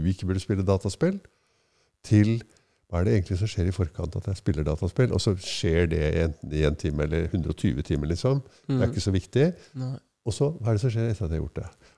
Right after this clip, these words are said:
Speaker 1: Og kanskje til og med det går an å undersøke hva du s-, hva du føler underveis også, men, for du hadde jo faktisk gjort det.
Speaker 2: Ja, jeg merker det. Av og til så klarer
Speaker 1: Mm.
Speaker 2: jeg å stoppe opp
Speaker 1: Ja.
Speaker 2: og, og kjenne, og så
Speaker 1: Ja.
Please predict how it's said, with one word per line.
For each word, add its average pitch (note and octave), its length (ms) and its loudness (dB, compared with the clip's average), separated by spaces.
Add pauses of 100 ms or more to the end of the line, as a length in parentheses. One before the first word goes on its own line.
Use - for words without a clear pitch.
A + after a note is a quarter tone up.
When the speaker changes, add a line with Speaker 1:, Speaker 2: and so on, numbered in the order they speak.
Speaker 1:
Og A2 100 -2
kanskje A#2 500 8
til D#3+ 140 8
og A2+ 60 8
med G#2+ 80 4
det A#2 80 6
går G2 120 8
an F2+ 160 4
å - 60 -8 (160)
undersøke E2 840 2
hva E2 200 2
du F2+ 80 -2
s-, - 260 -6
hva F2 240 0
du G#2 80 4
føler E2 340 2
underveis F2+ 380 2
også, A2+ 240 0
men, A2 200 4 (400)
for B2+ 140 2
du B2 120 6
hadde G2 200 2
jo A2+ 120 8
faktisk - 440 -2
gjort D#3+ 160 4 (100)
det. E2+ 160 2 (720)
Speaker 2:
Ja, D3 240 8
jeg D3+ 40 8
merker D3+ 340 6
det. C#3 220 6
Av A#2+ 360 4
og B2 100 -2
til F3 120 4
så F3+ 220 2
klarer C3 260 6
Speaker 1:
Mm. A2+ 80 6
Speaker 2:
jeg A2+ 100 4
å A2+ 60 0
stoppe - 380 -6
opp - 220 -8
Speaker 1:
Ja. G#2+ 140 6
Speaker 2:
og, A#2 280 2
og A#2+ 220 4
kjenne, A#2+ 640 2
og A#2+ 80 0
så A2+ 200 4
Speaker 1:
Ja. A#2 60 -2